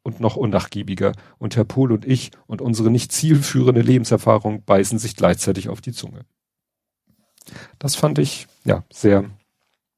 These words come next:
ja, sehr weise klingt, klingt jetzt doof, aber konnte ich so mich, mich gut reinfühlen.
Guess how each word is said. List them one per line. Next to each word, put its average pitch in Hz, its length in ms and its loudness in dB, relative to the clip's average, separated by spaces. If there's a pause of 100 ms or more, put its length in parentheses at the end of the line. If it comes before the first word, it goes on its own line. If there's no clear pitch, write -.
(600)
ja, 101 240 2
sehr 98 240 2
weise 107 300 0
klingt, 95 300 -6 (160)
klingt - 280 -8
jetzt - 200 -8
doof, 95 300 -6
aber 110 320 2 (800)
konnte 120 280 2
ich 110 80 0
so 110 220 4
mich, - 380 -6
mich - 340 -12
gut 110 220 -2
reinfühlen. 87 420 -4